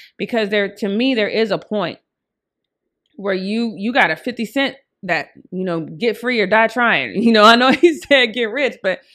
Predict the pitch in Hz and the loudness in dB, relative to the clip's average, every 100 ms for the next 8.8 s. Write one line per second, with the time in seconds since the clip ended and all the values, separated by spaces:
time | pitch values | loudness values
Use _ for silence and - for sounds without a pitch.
0 | _ - 277 220 254 285 - 294 233 208 | _ -2 -2 0 -2 -2 -2 2 2 4
1 | 254 - 294 311 214 143 _ _ _ - | 2 2 0 0 -2 -6 _ _ _ -2
2 | 233 226 214 226 339 330 254 202 - _ | 0 0 -2 0 -2 2 2 0 -4 _
3 | _ - 196 180 233 277 254 262 262 233 | _ -4 -2 0 0 0 0 0 -2 -6
4 | 190 - 277 208 185 170 170 _ _ _ | -8 -4 -4 -2 -4 -4 -6 _ _ _
5 | _ 254 240 220 233 220 190 185 - 247 | _ -2 0 2 4 4 0 -4 -2 0
6 | 262 262 - 247 208 147 135 - _ _ | 0 0 2 4 4 2 -4 -10 _ _
7 | - 196 208 226 285 - 233 202 220 240 | -8 -6 -4 -4 -6 -6 -6 -4 -4 -4
8 | 240 208 190 175 240 254 196 | -6 -10 -6 -2 2 4 2